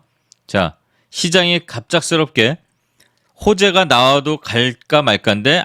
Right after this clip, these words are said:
악재가 나왔죠. 중동발 이슈. 네, 그럼 이게 해소될 때까지 기다려도 되고, 그 기다리는 게 싫어서 "나는 트레이딩 하겠다." 그럼 짧게 잡고,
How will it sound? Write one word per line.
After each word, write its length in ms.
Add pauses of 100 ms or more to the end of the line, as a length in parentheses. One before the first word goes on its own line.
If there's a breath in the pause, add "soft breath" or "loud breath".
악재가 420
나왔죠. 500
중동발 500
이슈. 340 (480)
네, 280 (320)
그럼 140
이게 200
해소될 640
때까지 580 (220)
기다려도 500
되고, 460 (640 soft breath)
그 200
기다리는 600
게 100
싫어서 540
"나는 280
트레이딩 400
하겠다." 300
그럼 200
짧게 440
잡고, 500